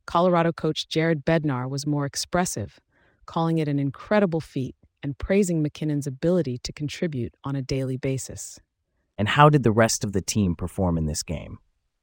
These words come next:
Speaker 1: The Avalanche had a strong performance overall. Zach Parise added two goals and an assist, and Ross Colton and Devon Toews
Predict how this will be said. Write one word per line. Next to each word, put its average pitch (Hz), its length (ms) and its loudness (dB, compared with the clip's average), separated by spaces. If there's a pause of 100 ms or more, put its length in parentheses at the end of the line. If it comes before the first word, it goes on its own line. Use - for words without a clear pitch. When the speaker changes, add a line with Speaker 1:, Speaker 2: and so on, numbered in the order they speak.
(340)
Speaker 1:
The - 140 -2
Avalanche 160 480 2
had 139 160 -6
a - 20 -6
strong 160 460 -2
performance 135 580 -6
overall. 135 560 -4 (560)
Zach 170 260 2
Parise 165 360 -2
added 147 260 -4
two - 180 0
goals 156 380 0
and 147 160 -4
an 147 100 -2
assist, - 540 -6 (100)
and 139 140 -4
Ross 147 220 0
Colton 139 440 -4
and 139 160 -6
Devon 156 300 -2
Toews 156 340 -4